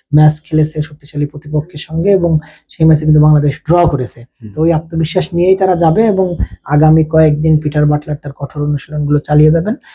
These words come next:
Speaker 1: এবং আমরা আশা করছি এশিয়ান কাপে বাংলাদেশ একটা ভালো রেজাল্ট করবে নারীদের ফুটবলে।
Speaker 2: আহ, ধন্যবাদ ভাই সুন্দর আলোচনার জন্য। সবুজ বাংলা সবুজ মাঠের আজকের আয়োজন এ পর্যন্তই। আগামীকাল দেখা হবে খেলার বিভিন্ন আপডেট নিয়ে। সে পর্যন্ত সবুজ মাঠের সাথেই থাকুন।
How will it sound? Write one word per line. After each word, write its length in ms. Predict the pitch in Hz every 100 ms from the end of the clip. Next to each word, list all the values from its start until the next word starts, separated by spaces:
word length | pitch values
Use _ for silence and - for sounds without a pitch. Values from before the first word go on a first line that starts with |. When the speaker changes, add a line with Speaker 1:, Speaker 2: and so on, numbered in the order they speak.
| - -
Speaker 1:
এবং 140 | 170
আমরা 220 | 180 170 175
আশা 180 | 156 160
করছি 220 | 170 -
এশিয়ান 320 | 160 - 156
কাপে 200 | 151 147
বাংলাদেশ 460 | 147 143 143 139 131 - _ _ _ _
একটা 140 | - 131
ভালো 200 | - 170
রেজাল্ট 300 | 165 151 147
করবে 220 | 143 135 139
নারীদের 380 | 127 120 123 117
ফুটবলে। 360 | - 113 - _ _ -
Speaker 2:
আহ, 280 | 107 -
ধন্যবাদ 360 | 110 117 123 131
ভাই 160 | 131 139
সুন্দর 300 | - 131 123
আলোচনার 460 | 123 120 127 127
জন্য। 200 | 127 139 180 - _ _
সবুজ 260 | - 160 175
বাংলা 260 | 175 165 165
সবুজ 280 | 160 139 135
মাঠের 280 | 135 135 123
আজকের 340 | - - 120
আয়োজন 400 | 117 107 117 113
এ 80 | 113
পর্যন্তই। 540 | 123 123 139 139 160
আগামীকাল 480 | 123 110 117 110 113
দেখা 200 | 110 110
হবে 180 | 117 113
খেলার 240 | 113 113 110
বিভিন্ন 300 | 117 127 139
আপডেট 320 | 135 131 139 156
নিয়ে। 160 | 180
সে 160 | 175 123
পর্যন্ত 340 | 120 117 120 113
সবুজ 320 | 117 107 107
মাঠের 280 | 110 101 107
সাথেই 320 | - 107 110
থাকুন। 280 | 98 95 95